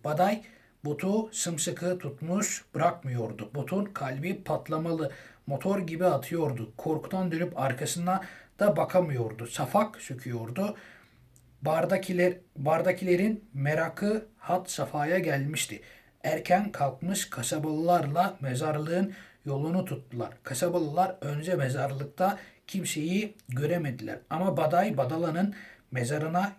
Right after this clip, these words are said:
yaklaştıklarında karşılaştıkları manzara korkunç. Zavallı Bot m-,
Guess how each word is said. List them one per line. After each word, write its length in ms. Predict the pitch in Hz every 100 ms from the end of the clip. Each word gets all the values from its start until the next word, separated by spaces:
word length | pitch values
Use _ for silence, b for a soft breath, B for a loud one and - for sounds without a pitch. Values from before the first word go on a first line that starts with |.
| -
yaklaştıklarında 1200 | 123 - 151 - 151 - 143 147 160 180 226 226 B B
karşılaştıkları 920 | - - - 147 139 - - 175 180 180
manzara 500 | 151 147 160 202 -
korkunç. 560 | 160 139 - 120 -
Zavallı 520 | 165 170 170 139 123
Bot 240 | 156 185 - 127 - - _ _ _
m-, 200 | 135 135